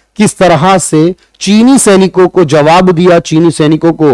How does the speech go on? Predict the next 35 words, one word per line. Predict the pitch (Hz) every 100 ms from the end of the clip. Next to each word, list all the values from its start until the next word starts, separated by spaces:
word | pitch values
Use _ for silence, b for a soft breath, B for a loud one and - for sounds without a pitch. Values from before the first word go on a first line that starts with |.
| 107 b b -
वा-, | 143 156 -
यानी | 160 175 208 -
आने | 185 226 254
ही | 240 262
नहीं | 226 208
दिया | 190
अपने | - 170
देश | 156 165
के | -
क्षेत्र | 165 151 143 147
के | 147
अंदर | 143 151
जो | 143
सीमा | - 165 185 165
है। | 123 123 151 b b b
और | 151 165
फिलहाल | 147 170 156 175
ये | 185 180
जो | 165
वीडियो | 143 185 220 240
वायरल | 190 175 165
हो | 147
रही | 131 113
है, | 107 - b b -
लेकिन | 190 220 - _
कोई | 214 226 262
भी | 233
न्यूज़ | 208 220 -
चैनल | 208 196 202
ये | 147 208
नहीं | 254 277
बता | 247 185
रहा | 175
अभी | 165 160
फाइनली | 160 147 143 151 240